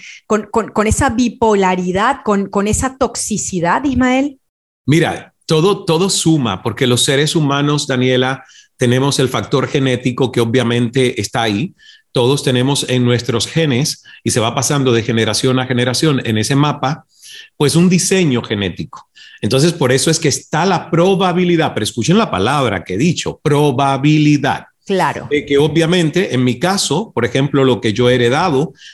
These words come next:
Speaker 2: de mi familia paterna es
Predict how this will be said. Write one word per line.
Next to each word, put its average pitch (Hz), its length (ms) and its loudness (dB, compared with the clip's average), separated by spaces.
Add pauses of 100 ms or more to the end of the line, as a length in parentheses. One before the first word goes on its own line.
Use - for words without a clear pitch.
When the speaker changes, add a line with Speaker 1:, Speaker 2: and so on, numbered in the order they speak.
Speaker 2:
de 120 120 0
mi 120 100 2
familia 120 800 0 (240)
paterna 151 720 -2 (400)
es 139 640 0